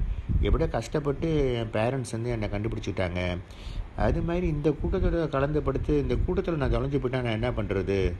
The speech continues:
அப்படின்னு சொல்லி அவர் கேட்டாரு. இந்த மேனேஜரும் அவரை கொஞ்சம் வினோதமா பார்த்தாரு. அப்புறம் அவர்கிட்ட, "சரி, நீங்க இந்த கூட்டத்துல தொலைஞ்சு போகாம இருக்கிறதுக்கு நான் ஒரு வழி பண்றேன்னு" சொல்லிட்டு, ஒரு அழகான ரிப்பனை எடுத்துட்டு வந்து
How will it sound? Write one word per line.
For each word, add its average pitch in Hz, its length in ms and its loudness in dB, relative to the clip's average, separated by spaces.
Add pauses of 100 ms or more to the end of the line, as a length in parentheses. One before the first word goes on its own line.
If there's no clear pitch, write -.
(160)
அப்படின்னு 160 240 -2
சொல்லி 160 200 -4
அவர் 117 120 -2
கேட்டாரு. 98 480 0 (840)
இந்த 208 240 2 (600)
மேனேஜரும் 196 640 0
அவரை 170 240 0
கொஞ்சம் 135 320 0
வினோதமா 156 540 0
பார்த்தாரு. 113 460 2 (400)
அப்புறம் 135 400 2
அவர்கிட்ட, 120 600 2 (540)
"சரி, 147 200 2
நீங்க 139 220 0
இந்த 117 140 -2
கூட்டத்துல 165 540 0
தொலைஞ்சு 139 360 4
போகாம 135 420 0
இருக்கிறதுக்கு 123 260 0
நான் 113 180 2
ஒரு 110 120 2
வழி 110 160 2
பண்றேன்னு" 113 360 0
சொல்லிட்டு, 110 600 2 (480)
ஒரு 190 160 2
அழகான 185 540 4
ரிப்பனை 160 440 2
எடுத்துட்டு 123 420 0
வந்து 113 340 0